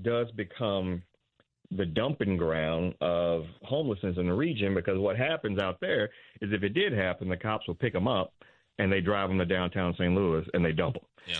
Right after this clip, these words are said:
Speaker 1: That's what happens a lot. And so most of the homeless in the region literally gets dropped into downtown Saint Louis and becomes Saint Louis' problem.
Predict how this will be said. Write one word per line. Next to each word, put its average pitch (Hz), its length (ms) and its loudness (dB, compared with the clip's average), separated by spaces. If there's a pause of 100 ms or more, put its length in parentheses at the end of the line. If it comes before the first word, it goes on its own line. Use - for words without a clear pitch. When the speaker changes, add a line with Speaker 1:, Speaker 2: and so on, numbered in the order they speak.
Speaker 1:
That's 101 140 0
what 95 100 2
happens 87 500 0
a 85 80 0
lot. 82 320 0 (380)
And 87 220 2
so 92 360 2
most 131 320 2
of 120 60 -4
the 101 80 0
homeless 107 400 0
in 95 100 -2
the 90 80 2
region 90 420 2
literally 90 580 2
gets 82 400 -4
dropped 87 600 0
into 82 460 0
downtown 82 540 0
Saint 85 200 2
Louis 90 240 2
and 85 80 0
becomes 85 340 0
Saint 82 160 0
Louis' 78 220 -2
problem. 85 380 -2